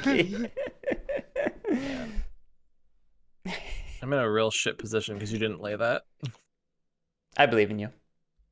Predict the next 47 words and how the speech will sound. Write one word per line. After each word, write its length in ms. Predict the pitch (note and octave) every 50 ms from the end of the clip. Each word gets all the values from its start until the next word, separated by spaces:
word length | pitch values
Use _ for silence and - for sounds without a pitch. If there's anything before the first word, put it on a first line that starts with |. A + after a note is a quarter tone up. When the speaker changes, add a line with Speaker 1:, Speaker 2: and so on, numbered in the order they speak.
| _ _ _ _ _ _ -
Speaker 2:
No, 260 | C3 C3+ C#3+ C#3 B2+
'cause 120 | - C3
I 80 | C3+ C3+
can't 260 | - - D#3 D#3 C3
lay 160 | B2+ C3+ D3
that. 300 | C3+ A#2+ A2+ A2+ B2 - - -
Speaker 1:
I 120 | C#3+ C#3
know. 280 | B2+ A#2+ A#2+ C3 D3+ D3+
Speaker 2:
'Cause 100 | - C#3+ C3
then 100 | C#3+ B2
he 120 | G#2+ D#3 C#3+
gets 200 | C3+ D3 - -
the 100 | - -
Speaker 1:
<laughs> 40 | - D#3
I 80 | C#3+
Speaker 2:
token. 60 | D3 D3+ E3 F#3 -
Speaker 1:
know. 60 | - E3
Speaker 2:
I 120 | F#3+ F#3+
literally 580 | D#3+ D#3+ E3 F3+ E3 E3+ E3 D3+ C#3+ D3 C#3 C3
can't 240 | - D3+ D3+ D3 C#3
lay 140 | C#3 C#3+ C#3+
that. 260 | C3+ B2 A#2+ B2 C#3
Like, 220 | C3+ C3 B2+ B2 - - - - - - - -
I 60 | -
don't 120 | G3 A3+ B3+
know 80 | C4
why 240 | A3 - G3 G#3+ A#3+ A#3+
you 160 | A#3+ A#3 A3+
were 100 | G#3+ A3
helping 300 | A3+ A#3 A#3 G#3+ G3+ E3+
him, 200 | E3+ G#3+ A#3 G#3
not 220 | G3+ G3+ F#3+ F#3 F3
me. 380 | G3 A#3 G#3+ G3 F3+ F3 D#3+
Laying 380 | - E3 D#3+ G3+ A3 A#3 A3 F3
that 140 | G3+ G3 F#3+
Speaker 1:
It 40 |
Speaker 2:
was 140 | G3 F3+ -
so 120 | D#4+ - G3+
Speaker 1:
was, 80 | E3+
Speaker 2:
good 180 | F#3+ B3 G#3 -
for 100 | - A#3
Speaker 1:
I 140 | B3+ C#4+ D4
Speaker 2:
me. 80 | C#4+
Speaker 1:
was 160 | D4+ D#4 D#4+
not 280 | A#3+ C4 E4 E4+ F4 D#4+
helping 480 | D#4 F4 F#4 G4 G4 F4+ D4 B3 A3+ G3+
him. 480 | G#3 E3 C#3+ B2 A#2+ A#2 A2 A2 A2+